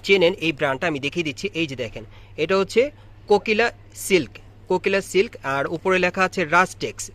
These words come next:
রাজটেক্সের আপনার ব্র্যান্ডের মধ্যে পেয়ে যাচ্ছেন কোকিলা সিল্কের। খুবই চমৎকার এই শাড়িটা, ইন্ডিয়ান মধ্যে কিন্তু এটা খুবই ফেমাস। আর এটা বারো হাতি মধ্যে আপনারা পেয়ে যাচ্ছেন। আর এটার ওয়ান মিটার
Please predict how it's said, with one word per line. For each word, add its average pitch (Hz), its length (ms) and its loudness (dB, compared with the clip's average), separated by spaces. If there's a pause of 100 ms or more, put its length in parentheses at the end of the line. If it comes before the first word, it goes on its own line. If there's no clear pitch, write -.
রাজটেক্সের 175 640 0
আপনার 170 260 -2
ব্র্যান্ডের 139 320 -2
মধ্যে 143 200 -4
পেয়ে 147 180 0
যাচ্ছেন 139 260 -4
কোকিলা 160 340 -4
সিল্কের। 135 360 -6 (320)
খুবই 220 240 -2
চমৎকার 151 460 0
এই 151 180 -2
শাড়িটা, 143 400 -2
ইন্ডিয়ান 190 480 0
মধ্যে 160 300 0
কিন্তু 165 200 -4
এটা 165 120 -2
খুবই 190 300 -6
ফেমাস। 117 460 -4 (180)
আর 139 120 -2
এটা 165 160 -2
বারো 175 240 2
হাতি 202 360 -2
মধ্যে 170 260 -2
আপনারা 170 220 -4
পেয়ে 156 200 -2
যাচ্ছেন। 143 400 -2
আর 135 160 -4
এটার 156 260 -2
ওয়ান 160 200 4
মিটার 185 320 0